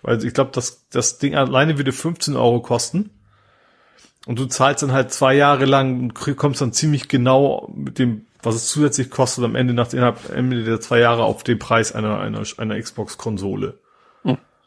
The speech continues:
Speaker 1: Aber ich, der Unterschied ist, glaub ich, dass du die quasi jetzt auch wirklich schon bestellen kannst und hast die dann auch zu Hause. Und nicht, äh, ne, kein Skyper-Thema und so weiter.
Speaker 2: Hm.
Speaker 1: Sag, also wer, tatsächlich, ich hatte mir tatsächlich mal überlegt, ob ich das mache, aber ich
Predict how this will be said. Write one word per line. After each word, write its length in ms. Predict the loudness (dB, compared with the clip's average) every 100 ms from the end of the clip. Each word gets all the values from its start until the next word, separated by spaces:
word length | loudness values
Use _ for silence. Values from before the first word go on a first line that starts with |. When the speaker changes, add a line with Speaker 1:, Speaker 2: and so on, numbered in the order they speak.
| _ _ _ _
Speaker 1:
Aber 160 | 2 4
ich, 100 | 4
der 180 | 2 2
Unterschied 220 | 2 -2
ist, 80 | 0
glaub 120 | 0
ich, 100 | 2
dass 140 | 0 -2
du 80 |
die 180 | -4 -6
quasi 340 | -4 0 2 2
jetzt 160 | 0
auch 140 | -2 -2
wirklich 180 | -2 0
schon 120 | -2
bestellen 380 | -2 2 2 2
kannst 220 | -2 -2
und 100 | -2
hast 180 | -2 -2
die 40 |
dann 100 | -2
auch 100 | -4
zu 160 | -4 -4
Hause. 340 | -2 -4 -6 -12 _ -8
Und 140 | 0
nicht, 380 | 0 0 -6 -6
äh, 280 | 0 0 0 -6 _ -2
ne, 220 | 0 0 -6 -10
kein 260 | 0 0 0
Skyper-Thema 840 | 0 0 2 2 0 0 -2 2
und 180 | 2 0
so 160 | -6 -8
weiter. 380 | -8 -8 -10 -14 -20 -4
Speaker 2:
Hm. 280 | -2 0 -4 -14 -20 -20 -20 -20 _ _ _ _ _ _ _ _ _
Speaker 1:
Sag, 180 | -2 0
also 240 | 2 2 4
wer, 240 | 4 4
tatsächlich, 460 | -2 0 2 2 0
ich 40 | -2
hatte 140 | 2
mir 160 | 2 2
tatsächlich 280 | 2 0 0
mal 100 | 2
überlegt, 360 | 4 4 2 2
ob 60 |
ich 80 | 0
das 140 | 0
mache, 240 | 0 0 0
aber 140 | 0
ich 200 | -2 -8